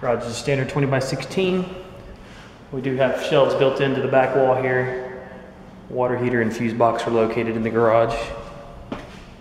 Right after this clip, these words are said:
Okay. Back through the kitchen,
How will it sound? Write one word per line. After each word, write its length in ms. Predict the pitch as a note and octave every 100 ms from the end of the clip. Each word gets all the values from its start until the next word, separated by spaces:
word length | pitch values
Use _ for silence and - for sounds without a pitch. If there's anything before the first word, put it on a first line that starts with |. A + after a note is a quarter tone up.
| - - -
Okay. 240 | - F#3+ G#3 - - - - - - - - - - -
Back 1500 | - - - - - - - - - - - - - F#3+ -
through 120 | F#3+
the 60 | F3
kitchen, 480 | F3 E3+ E3+ D#3+